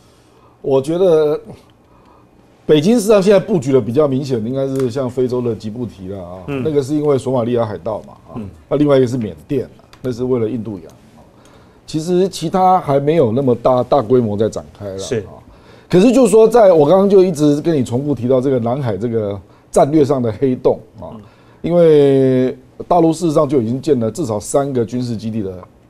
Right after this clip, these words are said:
Speaker 1: 填海造陆的岛。
Speaker 2: 嗯。
Speaker 1: 那那个是具体有作用。哦，那当然关键是黄岩岛啦。
Speaker 2: 嗯。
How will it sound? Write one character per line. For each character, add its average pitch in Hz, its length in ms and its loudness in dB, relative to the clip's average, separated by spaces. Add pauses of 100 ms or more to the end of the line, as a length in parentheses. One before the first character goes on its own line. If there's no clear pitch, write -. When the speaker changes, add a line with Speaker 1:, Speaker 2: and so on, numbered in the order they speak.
(160)
Speaker 1:
填 127 100 -2
海 123 80 -2
造 113 140 -2
陆 113 140 -4
的 92 100 -10
岛。 - 220 -14 (340)
Speaker 2:
嗯。 123 260 -8 (140)
Speaker 1:
那 147 200 2
那 160 120 4
个 131 380 4
是 143 280 -2 (240)
具 220 160 -2
体 110 220 -6
有 90 80 -8
作 120 240 -4
用。 120 100 -2 (800)
哦， 107 160 -6
那 160 100 2
当 160 140 4
然 139 360 2 (200)
关 160 180 4
键 156 160 2
是 139 80 2
黄 113 240 0
岩 117 160 -2
岛 90 200 -4
啦。 55 80 -16 (220)
Speaker 2:
嗯。 117 280 -10